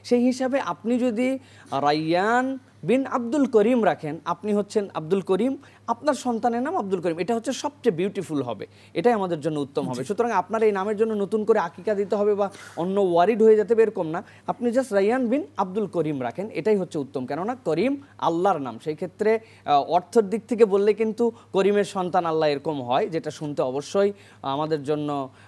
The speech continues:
Speaker 1: আহ, সাংঘাতিক রকমের আপত্তিজনক। এইভাবে না নাম রাখাই উত্তম।
Speaker 2: জি, মোহতারাম।
Speaker 1: জি।
Speaker 2: আমরা আলোচনা করছিলাম প্রথমেই যে আসলে মানবতার কল্যাণে ইসলাম। তো আসলে আমরা বর্তমান যে জিনিসটি লক্ষ্য করতে পারছি যে কোভিডের কারণে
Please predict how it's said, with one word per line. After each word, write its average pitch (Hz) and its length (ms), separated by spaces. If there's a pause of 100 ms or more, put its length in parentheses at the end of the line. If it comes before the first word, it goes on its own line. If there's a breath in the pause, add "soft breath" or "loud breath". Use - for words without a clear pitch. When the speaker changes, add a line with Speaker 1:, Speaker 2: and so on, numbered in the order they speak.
Speaker 1:
আহ, 135 80
সাংঘাতিক 175 500
রকমের 156 480
আপত্তিজনক। 131 800 (140)
এইভাবে 160 340
না 147 200
নাম 131 220
রাখাই 139 220
উত্তম। 107 360 (220)
Speaker 2:
জি, 147 120 (220)
মোহতারাম। 160 340 (240)
Speaker 1:
জি। 117 120 (120)
Speaker 2:
আমরা 170 380
আলোচনা 175 360
করছিলাম 165 540
প্রথমেই 160 460
যে 160 240
আসলে 170 180
মানবতার 175 300 (220)
কল্যাণে 160 520 (1000)
ইসলাম। 175 420 (480 loud breath)
তো 156 140
আসলে 196 420
আমরা 185 520 (140)
বর্তমান 175 420
যে 165 180
জিনিসটি 165 380
লক্ষ্য 156 260
করতে 160 200
পারছি 156 400
যে 151 120
কোভিডের 160 460
কারণে 156 400